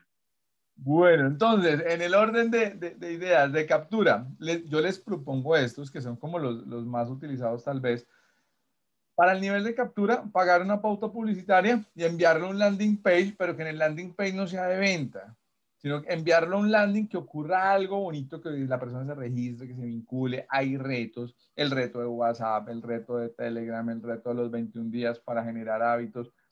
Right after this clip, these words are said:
el reto de las, eh, tres masterclasses, el, bueno, cualquier cantidad de cosas para hacer,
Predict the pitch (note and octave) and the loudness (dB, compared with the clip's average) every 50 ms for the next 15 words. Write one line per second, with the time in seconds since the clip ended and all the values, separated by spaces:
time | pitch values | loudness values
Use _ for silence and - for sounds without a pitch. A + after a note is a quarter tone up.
0 | _ _ _ _ _ _ D3+ D3+ D3+ D#3 D#3 D3+ C#3+ C#3 - D3 C#3+ D3 D3 C#3+ | _ _ _ _ _ _ -2 -2 0 0 0 0 0 0 -2 -2 2 2 2 2
1 | C#3+ C3+ C3+ C3 B2+ B2+ B2 B2 A#2+ - - C3+ B2+ B2 A2+ - B2+ B2 B2 B2 | 2 2 0 2 2 2 2 2 0 -4 -6 -6 -6 -6 -6 -8 -8 -8 -8 -8
2 | B2 B2 B2 A#2+ A#2+ A#2 A#2 _ C3+ C3+ C3+ C3 B2+ B2+ B2+ A#2+ A#2+ A#2+ A#2 A#2 | -8 -10 -10 -10 -12 -16 -12 _ 2 4 4 4 2 0 -6 -10 -10 -12 -12 -14
3 | _ - G#2 - - _ _ _ _ _ - C3+ C3+ C3+ F3 F#3 F3+ - A3 G#3+ | _ -8 -8 -8 -8 _ _ _ _ _ -4 -4 -2 0 -2 -4 -2 -2 -2 -2
4 | G#3 G#3 F#3 D3 C3+ C#3 D3+ D3 - E3+ E3+ D#3 E3+ E3+ - _ F3 D#3+ C#3+ B2 | -2 0 0 0 0 -2 -6 -8 -6 -6 -6 -6 -6 -10 -6 _ -2 0 0 0
5 | A#2+ A#2+ A#2 A2+ - | 0 -4 -6 -6 -8